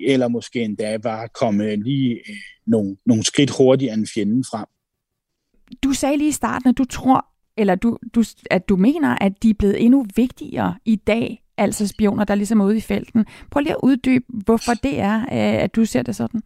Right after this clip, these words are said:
Speaker 1: Fordi da vi har i dag en teknologi, der gør, at man kan sidde overalt i verden med det rigtige udstyr og aflytte den samtale, som du og jeg har her. Men for at komme ind bag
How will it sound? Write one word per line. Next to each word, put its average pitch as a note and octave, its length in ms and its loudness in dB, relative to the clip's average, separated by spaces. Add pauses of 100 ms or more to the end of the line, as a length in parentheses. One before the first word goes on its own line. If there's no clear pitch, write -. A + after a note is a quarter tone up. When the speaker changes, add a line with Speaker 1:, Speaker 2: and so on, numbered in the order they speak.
(1700)
Speaker 1:
Fordi A#2+ 360 4
da C3 140 -2
vi B2 140 -6
har C3+ 220 0
i D3+ 40 -4
dag C#3+ 240 0
en D3+ 120 -2
teknologi, B2+ 800 0
der C3+ 100 -2
gør, B2+ 480 0
at A#2+ 280 0 (160)
man G#2+ 160 0
kan G#2+ 120 0
sidde D3 280 6
overalt A#2 500 2
i D#3 80 0
verden A#2 400 -2
med A#2+ 80 2
det A2 100 -6
rigtige A#2+ 280 -4
udstyr B2 440 -2
og G2 160 -2
aflytte C3 380 0
den B2 240 -4
samtale, A#2+ 640 -4
som G2 160 -12
du B2+ 160 -4
og B2 80 -2
jeg G#2 240 -6
har G#2+ 320 -10
her. B2 180 2 (360)
Men A#2+ 420 2
for D#3 260 4
at C#3+ 280 -2 (160)
komme A#2 300 -6
ind F3+ 320 -4
bag C3+ 300 -2